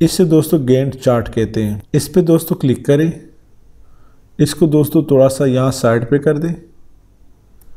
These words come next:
और click करने के बाद आपके पास इस तरह बिल्कुल blank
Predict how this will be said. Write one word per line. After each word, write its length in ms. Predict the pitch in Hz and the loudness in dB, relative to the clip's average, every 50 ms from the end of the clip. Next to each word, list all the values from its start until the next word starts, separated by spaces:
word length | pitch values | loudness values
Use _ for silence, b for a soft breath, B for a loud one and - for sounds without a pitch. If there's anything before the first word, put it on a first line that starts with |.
| b b b b b b b b b b b b b b b - - - | b b b b b b b b b b b b b b b -8 -2 2
और 160 | 147 156 156 | 2 2 2
click 320 | 151 - 165 175 180 180 - | 2 0 2 0 2 2 2
करने 220 | 180 165 160 165 | 0 2 0 0
के 140 | 160 - 156 | 0 0 0
बाद 340 | 131 131 127 135 143 143 - | 2 2 2 2 2 0 -2
आपके 300 | - 135 131 131 - 147 | -2 -2 -2 -2 -2 -4
पास 260 | 139 156 147 143 143 | 0 2 2 2 0
इस 180 | 175 147 - - | -2 -8 -6 -2
तरह 140 | - 151 147 | -2 -2 0
बिल्कुल 340 | 135 139 143 143 143 - 143 | 0 0 -2 0 0 -2 -2
blank 460 | 127 127 131 143 139 151 170 170 - | 0 0 0 0 2 0 -2 -4 -8